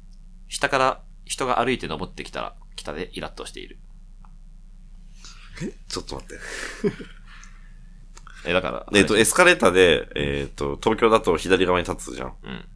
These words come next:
Speaker 2: 立つ。で、下から階段として使ってる人たちが来るとイラッとするってこと？
Speaker 1: そういうことです。それはしませんね。
Speaker 2: しない。
Speaker 1: それはしませんね。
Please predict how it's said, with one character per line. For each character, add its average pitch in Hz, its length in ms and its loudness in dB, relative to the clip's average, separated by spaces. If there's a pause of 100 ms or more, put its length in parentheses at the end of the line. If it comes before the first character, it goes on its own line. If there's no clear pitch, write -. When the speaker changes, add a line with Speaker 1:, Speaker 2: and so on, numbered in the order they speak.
(160)
Speaker 2:
立 80 200 -6
つ。 82 280 -4 (420)
で、 98 100 -2
下 - 180 2
か 131 100 4
ら 120 280 6
階 92 220 2
段 92 260 -2 (180)
と 101 80 -2
し - 100 -2
て 104 140 -4
使 - 180 -4
っ 85 120 0
て 92 100 -2
る 85 100 2
人 82 240 0
た - 60 -12
ち 78 80 -8
が 76 120 -4
来 - 200 -6
る 82 100 -4
と 101 140 0
イ 85 100 -4
ラ 82 120 -2
ッ - 40 -16
と - 80 -10
す - 120 -6
る - 40 -12
っ - 40 -20
て - 80 -14
こ - 60 -16
と？ - 140 -14 (120)
Speaker 1:
そ - 120 -16
う 69 40 -12
い - 20 -12
う 64 40 -14
こ - 0 -
と 58 60 -14
で 52 80 -12
す。 - 220 -16 (960)
そ - 140 -14
れ 185 80 -10
は 202 60 -10
し - 160 -6
ま 127 80 -8
せ - 100 -8
ん - 120 -8
ね。 - 200 -20 (220)
Speaker 2:
し - 360 -14
な 95 140 -12
い。 90 100 -16 (280)
Speaker 1:
そ - 160 -18
れ 143 80 -14
は 143 100 -12
し - 260 -10
ま 101 120 -10
せ - 140 -10
ん - 120 -16
ね。 - 160 -20